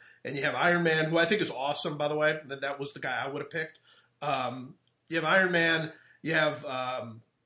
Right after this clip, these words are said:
you know, all the other Hulk and, and, and Thor and all these other Avengers. And he's clearly the one that they all decide is in charge. So, so he must have some sort of, like, charismatic leadership skills. Maybe that's, like, his, like, his thing,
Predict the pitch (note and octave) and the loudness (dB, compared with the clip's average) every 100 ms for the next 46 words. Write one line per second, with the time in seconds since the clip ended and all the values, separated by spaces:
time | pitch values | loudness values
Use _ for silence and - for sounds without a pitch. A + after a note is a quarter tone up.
0 | _ D#3+ D3+ C3 D#3+ D#3+ D#3+ D3+ C3+ F3 | _ -6 -4 -2 0 2 2 2 0 4
1 | F3 E3+ D#3+ C3+ C3 B2 C3+ C3 B2 B2+ | 4 2 -4 -6 -8 -8 -8 -8 -10 -10
2 | B2 - F#3 F3 D#3+ C#3+ D3 E3 D#3 E3 | -8 0 4 4 4 4 2 0 0 -2
3 | D3 C#3 C#3 C#3 C3+ C3+ - _ _ _ | -4 -4 -8 -8 -10 -12 -14 _ _ _
4 | - A3 - G#4+ - - - C4+ E4 D4+ | 0 2 2 0 -2 -4 0 2 2 2
5 | A3+ G3 A3 B3+ G3 F3+ F3 F3 D#3+ E3 | 0 4 4 4 0 0 2 2 0 0
6 | D3+ D3 C#3 - G3+ - - - - _ | 0 -4 -8 -6 -4 -6 -12 -20 -20 _
7 | _ _ _ - G#3+ G#3 G3 - G#3 G3 | _ _ _ 2 6 8 6 4 4 4
8 | F3 A#3 E4 - A3 G#3+ G#3 G3 F#3+ D3+ | 0 4 4 6 4 4 2 2 2 2
9 | D3+ C#3 C3 - _ _ _ - - F3+ | 2 0 -2 -12 _ _ _ -14 4 4
10 | E3 D#3 D3+ D#3 D#3 B2+ B2 D3+ E3 - | 4 0 0 0 -2 -8 -6 -2 -2 -2
11 | - - F3+ F3+ F#3+ F#3+ D3+ D#3 D3+ C#3 | -4 -4 -4 -6 -6 -8 -6 -6 -4 -4
12 | D3 D#3+ C#3 C#3+ C#3 C3+ B2+ - _ _ | -4 -6 -8 -10 -12 -10 -10 -12 _ _
13 | _ C3 C3+ D3+ C3+ - C#3+ C#3+ E3 F#3 | _ -10 -6 -4 -4 -6 -6 -4 -4 -4